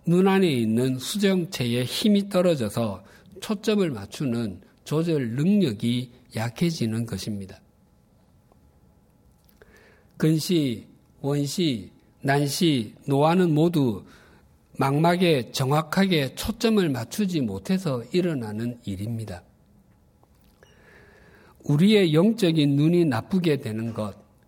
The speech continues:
즉, 영적인 시력이 떨어지는 것은 주님과 주님의 말씀에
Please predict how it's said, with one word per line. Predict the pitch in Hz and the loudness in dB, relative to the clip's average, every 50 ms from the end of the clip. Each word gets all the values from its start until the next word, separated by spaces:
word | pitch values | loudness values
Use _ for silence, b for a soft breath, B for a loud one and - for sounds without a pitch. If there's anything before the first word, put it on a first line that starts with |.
| _ _ _ - | _ _ _ -10
즉, | - - 170 160 151 127 - - B B B B B B | -4 0 2 2 2 0 -4 -10 B B B B B B
영적인 | 127 147 170 202 226 214 - 175 165 165 160 147 | 2 4 4 4 2 2 0 0 2 2 2 0
시력이 | 139 - - - - 175 160 175 185 185 190 202 202 202 | 0 -2 -4 -2 0 2 4 4 4 4 4 2 0 2
떨어지는 | 202 220 220 220 202 165 151 151 143 147 147 139 | 2 2 4 4 2 2 2 0 0 2 0 0
것은 | 120 107 101 - 123 120 113 101 92 98 - _ b b b b b b | 0 -2 -4 -2 -2 -2 -2 -4 -6 -10 -16 _ b b b b b b
주님과 | - - 214 220 233 220 196 151 123 127 127 123 110 101 90 92 - - | -4 0 2 4 4 4 2 0 0 0 0 0 -2 -4 -8 -12 -14 -12
주님의 | - - - 226 220 208 196 170 147 131 | -6 0 2 4 4 4 4 4 2 2
말씀에 | 113 107 110 110 113 113 - - - 208 208 196 180 160 135 113 104 - | 0 0 -2 -2 -4 -4 -6 -2 2 2 4 4 4 4 2 0 -4 -10